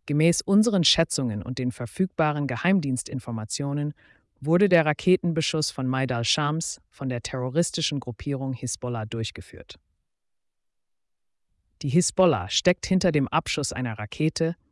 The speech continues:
die heute Abend auf ein Fußballfeld in Maid al-Shams traf und zu zahlreichen Opfern unter der Zivilbevölkerung führte, darunter Kinder,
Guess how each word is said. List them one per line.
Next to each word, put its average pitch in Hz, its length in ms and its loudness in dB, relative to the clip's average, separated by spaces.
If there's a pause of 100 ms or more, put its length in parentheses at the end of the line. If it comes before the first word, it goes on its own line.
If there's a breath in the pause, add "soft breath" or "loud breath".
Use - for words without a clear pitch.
(140)
die 135 120 0
heute 156 320 6
Abend 151 440 4
auf - 140 -6
ein 113 140 -4
Fußballfeld 147 880 2
in 127 140 -2
Maid 127 260 0
al-Shams 160 540 2
traf - 540 -4 (360 soft breath)
und 147 160 -4
zu 147 120 -4
zahlreichen 151 640 4
Opfern 143 400 -2
unter 127 240 -4
der 110 140 -4
Zivilbevölkerung 135 960 -2
führte, 170 480 -2 (320 soft breath)
darunter 117 460 -4
Kinder, 131 460 2